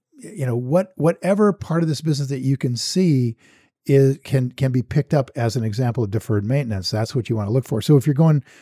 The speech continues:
you, you just remember, it's so similar to what you're gonna do if you go buy a house to rent. If you don't know how to look at the foundation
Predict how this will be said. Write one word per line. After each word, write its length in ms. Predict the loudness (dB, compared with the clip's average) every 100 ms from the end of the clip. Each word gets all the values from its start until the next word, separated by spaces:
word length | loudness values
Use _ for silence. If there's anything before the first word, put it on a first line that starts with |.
| _ 2
you, 120 | 2
you 140 | 2
just 280 | 2 0 2
remember, 520 | 6 8 8 6 2
it's 160 | -4 -8
so 400 | -8 -4 0 0
similar 520 | 0 0 0 2 0
to 140 | 0 0
what 160 | 0
you're 100 | 0 0
gonna 160 | 2
do 140 | 4 2
if 100 | 2
you 80 |
go 140 | 0 2
buy 220 | 0 -2
a 40 |
house 300 | -4 -6 -6 -6
to 100 | -6
rent. 420 | -4 -6 -8 _ _ _ _ _ _ _ _ _
If 320 | -2 -2 -2
you 300 | 4 8 8 8
don't 340 | 4 2 0
know 680 | 0 0 0 0 -4 -10 -14 _ _ _ _ _
how 340 | -10 -4 0
to 100 | 2
look 460 | 2 2 2 2 0
at 200 | -2 -4
the 80 | -8
foundation 1040 | -6 -6 -4 -4 -2 -4 -4 -12 -12 -20